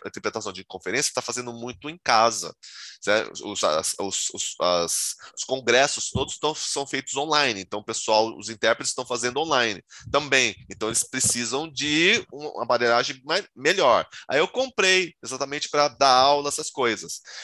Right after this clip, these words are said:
Aí o, uma coisa que, que me deixou muito feliz é que de sexta-feira, segunda-feira, eu tenho o Márcio, que é um aluno,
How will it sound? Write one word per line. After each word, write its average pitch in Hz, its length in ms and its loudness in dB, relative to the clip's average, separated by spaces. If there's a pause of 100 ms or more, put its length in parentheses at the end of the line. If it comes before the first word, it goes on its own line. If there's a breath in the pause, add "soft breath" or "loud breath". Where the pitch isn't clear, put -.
(260 loud breath)
Aí 170 280 6
o, 165 500 0
uma 175 160 -2
coisa 160 300 -2
que, 139 380 0
que 127 200 -8
me 120 140 -14
deixou 117 460 0 (140)
muito 151 300 -6
feliz 139 540 -2
é 117 80 -4
que 139 340 -2 (160)
de - 160 -4
sexta-feira, 160 1000 -2
segunda-feira, 170 680 -2 (160)
eu 117 120 -4
tenho 147 280 -6
o 147 80 -12
Márcio, 131 640 0 (300 soft breath)
que - 80 -2
é - 20 0
um 110 120 0
aluno, 104 440 -2